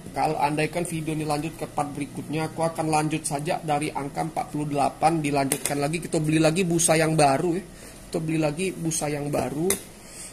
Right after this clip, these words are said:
Eh, pel-, nah, dan kita lanjutkan lagi untuk, eh, ininya, untuk, eh, rangkaiannya. Waduh, ini saking mas-, masuknya ke sini juga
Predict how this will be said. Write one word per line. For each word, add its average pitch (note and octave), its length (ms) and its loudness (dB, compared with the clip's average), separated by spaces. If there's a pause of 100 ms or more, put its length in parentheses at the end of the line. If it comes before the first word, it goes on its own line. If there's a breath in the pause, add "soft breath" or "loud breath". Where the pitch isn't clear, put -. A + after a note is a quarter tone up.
(120)
Eh, D3 420 2
pel-, - 220 -8 (100)
nah, C#3 160 -2
dan D#3 160 4
kita E3 220 -4
lanjutkan E3+ 420 0
lagi F#3+ 240 2
untuk, F#3 240 -8
eh, E3+ 160 0
ininya, F3+ 320 2
untuk, D3 380 -4
eh, D3 420 -4
rangkaiannya. D3+ 640 -2
Waduh, C3 380 -6
ini C3+ 160 -6
saking B2+ 420 -8
mas-, B2+ 240 -10
masuknya C3+ 480 -8
ke - 60 -12
sini D3 180 -6
juga D3 240 -6